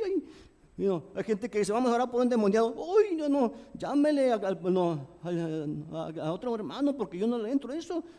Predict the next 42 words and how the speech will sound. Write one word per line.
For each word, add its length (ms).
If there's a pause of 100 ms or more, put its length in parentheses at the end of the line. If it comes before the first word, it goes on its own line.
¿Por 160
qué 80
no 80
le 80
entramos 400
a 80
eso? 200 (1200)
La 120
Biblia 180
dice 220
que 100
mayores 340
cosas 240
que 120
las 220
que 100
yo 100
hago, 160
vosotros 360
haréis, 200
dice 100
el 80
Señor 180
Jesucristo. 680 (180)
Y 80
le 60
echaba 220
fuera 200
demonios. 540 (280)
"Estas 220
señales 280
seguirán 320
a 60
los 140
que 60
creyeren. 500 (140)
En 180
mi 160
nombre 380
echarán 320
fuera 240
demonios". 800